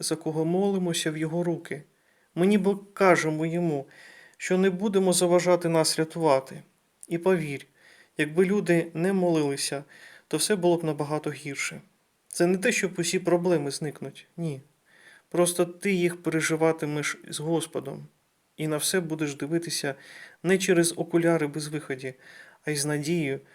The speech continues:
що ти не сам, а з Богом". Священик замовк. Хлопчик схлипнув, сльози лилися з очей. Батюшка розумів, що швидше за все ці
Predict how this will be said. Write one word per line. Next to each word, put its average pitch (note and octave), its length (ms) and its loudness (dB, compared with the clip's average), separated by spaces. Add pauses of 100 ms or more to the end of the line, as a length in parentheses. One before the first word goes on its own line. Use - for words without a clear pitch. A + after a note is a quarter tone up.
(120)
що - 160 -10
ти D3 120 -4
не D3 120 -2
сам, C#3 360 0 (120)
а D#3 80 -14
з C#3 60 -14
Богом". C#3+ 400 -14 (1080)
Священик F3+ 480 -4
замовк. D3 460 -8 (920)
Хлопчик G3 380 0
схлипнув, F3 520 0 (520)
сльози F#3 440 4
лилися F3 480 4
з - 160 -2
очей. D3+ 480 -2 (720)
Батюшка F3+ 440 4
розумів, F3+ 460 4
що D3+ 380 -2
швидше F3 460 0
за D#3+ 160 2
все F3 260 2
ці D#3 320 0